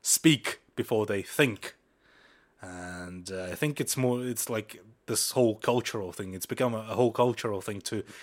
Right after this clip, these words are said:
seek engagement. Any engagement is always good engagement. Like, getting ratioed is no big deal,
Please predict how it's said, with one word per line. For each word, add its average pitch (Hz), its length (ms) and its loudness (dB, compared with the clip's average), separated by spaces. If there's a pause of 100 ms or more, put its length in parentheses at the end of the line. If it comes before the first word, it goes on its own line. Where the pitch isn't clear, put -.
seek - 380 2
engagement. 113 800 0 (1080)
Any 170 240 8
engagement 123 580 2
is 110 100 0
always 107 280 4
good 110 180 0
engagement. 95 640 -6
Like, 95 240 -6
getting 113 300 0
ratioed 107 600 2
is 98 140 -6
no 104 200 -4
big 98 240 -10
deal, 92 360 -6